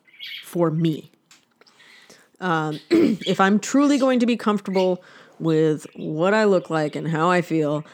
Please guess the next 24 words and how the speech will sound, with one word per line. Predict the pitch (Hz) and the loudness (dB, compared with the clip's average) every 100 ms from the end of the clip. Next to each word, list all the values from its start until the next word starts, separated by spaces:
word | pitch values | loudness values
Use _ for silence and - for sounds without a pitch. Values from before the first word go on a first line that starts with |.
| - _ _ | -20 _ _
I | 165 160 | -4 0
have | 170 151 - | 0 -2 -4
to | 151 | -6
challenge | 151 123 120 151 - | -4 -6 -6 -8 -8
myself. | 143 143 - - - - - - _ _ - | -8 -8 -10 -12 -20 -20 -20 -20 _ _ -4
And | 349 | -2
that's | 415 427 | -2 -4
okay. | 415 453 - - _ _ _ _ _ _ - _ - | -6 -8 -10 -16 _ _ _ _ _ _ -20 _ -4
I | 269 | -4
can | 247 | -2
still | 254 277 | 0 2
be | 180 | 0
comfortable. | - 185 240 160 151 190 _ _ _ _ _ _ - | 0 -4 -4 -8 -8 -10 _ _ _ _ _ _ -6
I | |
mean, | 185 170 - - - _ | -4 -2 -6 -12 -20 _
shit, | - 226 - | -6 -6 -4
this | 180 | -4
clothing | 196 208 165 | 0 2 2
is | 196 - | 0 0
comfortable. | 143 - 156 160 - - - _ _ _ _ _ _ _ _ _ _ _ - | -8 -10 -12 -12 -16 -20 -20 _ _ _ _ _ _ _ _ _ _ _ -14
I | 233 | -10
just | 247 269 | -6 -4
have | 262 | -4
to, | 277 262 | -2 -4